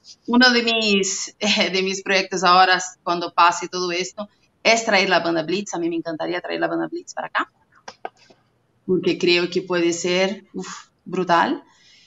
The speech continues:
Y, y él tiene muchísima historia. Es más, si, y, he pensado y todo, a ver, a ver si esto sigue, si luego se hace Brasil, a mí me gustaría invitarlo y todo para,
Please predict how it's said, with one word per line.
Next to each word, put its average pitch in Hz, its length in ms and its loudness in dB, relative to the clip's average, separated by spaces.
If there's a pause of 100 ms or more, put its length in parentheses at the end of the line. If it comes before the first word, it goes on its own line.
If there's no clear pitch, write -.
(220)
Y, 180 1200 4
y 180 180 2
él 175 120 2
tiene 196 200 2
muchísima 190 540 -4
historia. 175 360 -6 (280)
Es 220 200 0
más, 214 360 2 (340)
si, 196 840 2 (120)
y, 180 40 4 (360)
he 208 100 4
pensado 214 540 6
y 202 80 0
todo, 214 260 -2
a 175 120 0
ver, 180 140 -4 (240)
a 180 100 2
ver 226 200 0
si 196 280 -6
esto 202 240 -4
sigue, 220 380 -2
si 175 140 -6
luego 208 220 -2
se 214 140 0
hace 208 240 2
Brasil, 190 460 -4
a 165 120 -2
mí 185 140 -6
me 190 80 -10
gustaría 185 340 -14
invitarlo 170 340 0
y 165 40 -10
todo 143 240 -12
para, - 340 -10